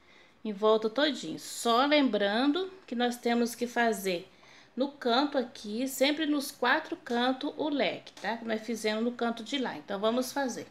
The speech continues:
Então, terminei em volta o vermelho todinho. Agora, nós vamos pegar o barbante branco e vamos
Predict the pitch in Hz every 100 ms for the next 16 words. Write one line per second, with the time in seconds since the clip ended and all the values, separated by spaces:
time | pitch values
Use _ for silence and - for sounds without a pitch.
0 | - - - _ _ _ _ _ _ _
1 | _ 226 214 220 233 254 226 208 208 180
2 | 180 196 196 196 190 180 180 180 185 233
3 | 240 - 170 175 190 185 190 196 190 202
4 | 190 - 185 170 170 170 170 160 202 226
5 | 240 202 165 175 190 277 294 _ _ _
6 | _ _ _ _ _ _ _ _ _ _
7 | _ _ _ - 208 185 185 185 196 220
8 | 262 262 -